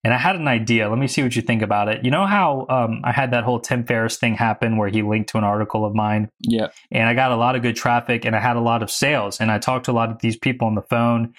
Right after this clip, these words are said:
Speaker 1: and they were like, "Yeah, you know, I saw that, um, I s-, I found you through Tim Ferriss and I just really like the way that you, you know,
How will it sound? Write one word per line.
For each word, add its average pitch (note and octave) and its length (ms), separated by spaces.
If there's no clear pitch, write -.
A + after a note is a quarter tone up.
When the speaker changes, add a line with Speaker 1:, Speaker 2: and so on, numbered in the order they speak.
Speaker 1:
and A#2 120
they A#2 80
were A#2 120
like, A2 420
"Yeah, D3+ 200
you B2 120
know, B2 80
I A#2 80
saw C3+ 300
that, A#2+ 260
um, A2+ 400
I A#2+ 60
s-, - 260
I A#2+ 60
found B2+ 280
you B2 60
through A#2+ 200
Tim A#2 200
Ferriss B2+ 460
and A2 180
I A#2 60
just A#2+ 240
really C3+ 240
like A#2+ 260
the A#2 100
way A#2 260
that A2+ 160
you, A2 360
you A2+ 100
know, G#2+ 340